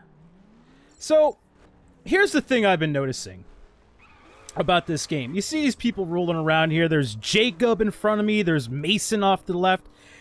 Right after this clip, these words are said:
Those are not real people.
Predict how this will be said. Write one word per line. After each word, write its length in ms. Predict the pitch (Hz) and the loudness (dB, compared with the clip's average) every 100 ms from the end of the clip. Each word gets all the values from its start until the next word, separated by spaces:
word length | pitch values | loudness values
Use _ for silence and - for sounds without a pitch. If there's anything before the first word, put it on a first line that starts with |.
| - _ _ _ _ | -20 _ _ _ _
Those 580 | 123 214 233 262 254 220 | -2 2 4 4 2 0
are 240 | - 214 | -2 0
not 420 | 208 196 185 185 - | 2 2 4 2 -2
real 440 | 139 147 151 156 | -6 -2 0 0
people. 720 | 151 - 208 196 - 117 85 | -2 -6 -2 -2 -2 -8 -10